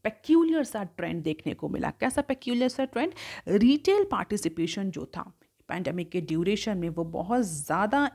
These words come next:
इंक्रीज हुआ। Even कंपनीज को भी रियलाइज हुआ पैंडेमिक के ड्यूरेशन में कि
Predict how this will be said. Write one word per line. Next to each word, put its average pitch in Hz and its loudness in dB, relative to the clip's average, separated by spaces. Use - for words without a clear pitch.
इंक्रीज 175 -2
हुआ। 156 -2
Even 220 2
कंपनीज 285 6
को 277 0
भी 254 2
रियलाइज 175 -2
हुआ 233 -4
पैंडेमिक 180 -2
के 185 0
ड्यूरेशन 160 0
में 196 -2
कि 226 -4